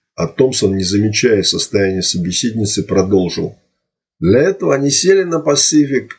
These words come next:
Деклер под своим именем, а мисс Порошина под именем миссис Донахью. Как я понял, всё это делалось с согласия капитана. Этот Деклер, как видно, умеет быть убедительным». Со стороны моря над палубой пронёсся свежий порыв ветра.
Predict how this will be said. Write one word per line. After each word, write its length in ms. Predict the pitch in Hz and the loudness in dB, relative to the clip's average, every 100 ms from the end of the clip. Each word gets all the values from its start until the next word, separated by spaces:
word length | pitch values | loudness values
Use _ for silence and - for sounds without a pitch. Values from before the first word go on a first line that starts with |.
| - | -8
Деклер 480 | 92 117 160 190 190 | -4 2 4 4 2
под 220 | 131 104 | -2 0
своим 500 | - 110 131 180 175 | 0 2 4 2 2
именем, 600 | 170 170 165 156 147 - _ _ | 2 2 2 2 -2 -6 _ _
а 100 | 92 | -4
мисс 240 | 98 160 180 | 2 2 2
Порошина 640 | - 104 156 180 170 139 | 2 2 4 2 2 0
под 260 | 107 101 117 | 0 0 2
именем 420 | 156 160 143 123 | 2 2 0 2
миссис 380 | 143 151 156 131 | 2 2 0 0
Донахью. 680 | 123 135 123 113 - - - _ _ _ _ | 2 2 2 -4 -6 -8 -8 _ _ _ _
Как 220 | - - | -2 2
я 120 | 151 127 | 2 0
понял, 440 | - 190 185 165 | 2 4 4 -2
всё 280 | - 151 135 | -2 2 2
это 140 | 147 | 2
делалось 480 | 143 170 - 76 131 | 2 4 4 4 2
с 60 | - | 0
согласия 580 | 131 143 165 160 147 | 0 2 2 2 0
капитана. 840 | 123 127 147 - - 160 - 80 - _ - | 0 0 -2 0 0 2 0 -2 -8 _ -4
Этот 380 | 117 160 180 160 | 2 2 2 2
Деклер, 460 | 170 170 165 175 | 0 4 4 2
как 240 | 170 170 151 | 0 -2 4
видно, 320 | 156 160 160 | 4 4 0
умеет 440 | 165 151 151 147 143 | 2 4 4 4 4
быть 220 | 143 151 | 2 2
убедительным». 840 | 135 139 139 127 - 95 82 - _ _ _ _ _ _ - - | 2 2 2 0 2 0 -2 -10 _ _ _ _ _ _ -14 -4
Со 160 | - | -2
стороны 420 | 98 - 139 175 | 0 2 2 2
моря 320 | 165 175 151 110 | 2 4 4 4
над 220 | 107 - | 0 0
палубой 440 | - 117 101 101 | 0 0 0 -2
пронёсся 520 | - 107 120 107 - | 0 0 0 -2 -2
свежий 420 | 92 107 110 98 90 | -2 0 0 0 0
порыв 400 | 95 95 95 104 | 0 2 0 2
ветра. 560 | 143 147 - 110 104 | 0 2 -2 -2 -8